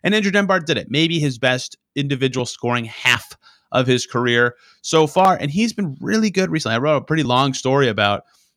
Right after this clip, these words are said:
his transition to playing a little more point guard this last four or so games, three or so games.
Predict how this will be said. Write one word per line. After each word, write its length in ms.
his 160
transition 460
to 60
playing 240
a 20
little 160
more 120
point 280
guard 300
this 160
last 340
four 300
or 60
so 240
games, 220
three 200
or 80
so 200
games. 380